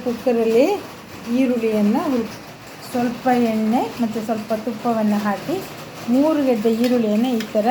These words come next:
ಹುರಿದಿಟ್ಕೊಂಡಿದ್ದೇನೆ. ಈಗ ಮಾಡಲಿಕ್ಕೆ ನಾನು ಸೋಂಪು ಒಂದು ಸ್ಪೂನು, ನಾಲ್ಕು ಏಲಕ್ಕಿ, ಒಂದು ಆರು ಲವಂಗ, ಹಾಗೆ ಚಕ್ಕೆ ನಾಲ್ಕು ಪೀಸ್ ಸಣ್ಣ ಸಣ್ಣ ತಗೊಂಡಿದ್ದೇನೆ.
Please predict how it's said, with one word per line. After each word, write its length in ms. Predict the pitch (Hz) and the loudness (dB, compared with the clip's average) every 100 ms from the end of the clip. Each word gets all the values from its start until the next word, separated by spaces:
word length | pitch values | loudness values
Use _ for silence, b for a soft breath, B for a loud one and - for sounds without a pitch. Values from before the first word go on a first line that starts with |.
| 370 359 - - - | 0 -2 -12 -16 -4
ಹುರಿದಿಟ್ಕೊಂಡಿದ್ದೇನೆ. 1300 | 240 226 226 226 - 208 196 185 185 190 233 381 349 - - - - - - - - - - - - - 247 | 0 2 2 0 -2 -6 -6 -6 -6 -2 0 0 -4 -10 -14 -14 -14 -14 -16 -16 -16 -16 -16 -12 -12 -6 0
ಈಗ 100 | 247 247 233 226 - - - - - | 2 4 4 0 -6 -16 -16 -16 -8
ಮಾಡಲಿಕ್ಕೆ 440 | 247 247 233 214 226 | -4 0 -2 -2 0
ನಾನು 520 | 220 214 226 359 370 - - - | 2 2 2 2 0 -6 -14 0
ಸೋಂಪು 520 | 262 269 262 302 381 - - - - - | 4 4 2 -2 -4 -6 -14 -14 -12 -2
ಒಂದು 220 | 240 240 | 2 4
ಸ್ಪೂನು, 460 | 240 - 226 220 277 427 - - - - - - | 2 -2 -4 -2 -2 -4 -8 -14 -16 -16 -14 -2
ನಾಲ್ಕು 400 | 233 247 247 254 | 2 2 2 -2
ಏಲಕ್ಕಿ, 680 | 226 214 220 214 - 311 381 - - - - - - | -2 0 0 -2 -2 -4 -4 -8 -14 -14 -16 -12 -4
ಒಂದು 160 | 233 226 | 2 4
ಆರು 520 | 220 233 233 226 214 | 4 2 2 0 2
ಲವಂಗ, 440 | 214 214 226 220 247 381 - - - - | 2 2 0 2 2 2 -4 -14 -12 -4
ಹಾಗೆ 280 | 214 214 | -2 -2
ಚಕ್ಕೆ 680 | 208 247 220 - 254 320 381 | -2 -4 -6 -2 0 0 0
ನಾಲ್ಕು 380 | 269 214 208 - | 0 0 -2 -6
ಪೀಸ್ 320 | 214 190 - | -8 -8 -8
ಸಣ್ಣ 160 | 220 202 | -8 -6
ಸಣ್ಣ 360 | 196 208 202 196 - | -6 -8 -8 -8 -6
ತಗೊಂಡಿದ್ದೇನೆ. 680 | 190 190 180 185 214 349 | -6 -6 -6 -2 0 0